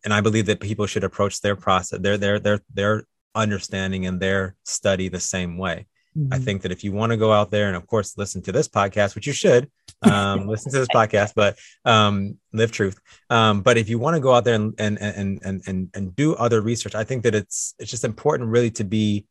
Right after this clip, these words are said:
Speaker 1: set in what the Lord is speaking to you,
Speaker 2: Right.
Speaker 1: right? Allow the Holy Spirit to speak to you.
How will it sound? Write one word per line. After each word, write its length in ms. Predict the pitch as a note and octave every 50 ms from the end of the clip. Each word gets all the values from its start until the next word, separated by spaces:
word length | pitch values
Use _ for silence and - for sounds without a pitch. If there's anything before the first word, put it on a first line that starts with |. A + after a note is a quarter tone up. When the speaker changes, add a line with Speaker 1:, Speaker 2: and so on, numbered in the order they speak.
| _
Speaker 1:
set 460 | - - - - - B2 A#2 A#2 - -
in 180 | G#2 G2+ G2 G2
what 320 | G#2+ A#2 A#2+ - - -
the 80 | - G#2
Lord 260 | F#2+ G2+ G2+ G#2 F#2
is 80 | F#2 -
speaking 300 | - - G2 F2+ - F2+ -
to 140 | - F2+
you, 200 | - F#2+ G2 G2+ - _ _ _ -
Speaker 2:
Right. 120 | C#3 C3 C3
Speaker 1:
right? 200 | F#2+ G2 G2+ -
Allow 420 | G2 G2 G2 G2 G#2+ A#2+ C3 C#3+
the 140 | C#3+ C3 C3
Holy 280 | A2 B2 B2 A#2+ A#2 A2
Spirit 340 | - - - G#2+ G2+ F#2+ -
to 80 | -
speak 300 | - - - F2+ F#2 -
to 100 | - G2+
you. 260 | F#2 F2+ F#2 F#2+ G#2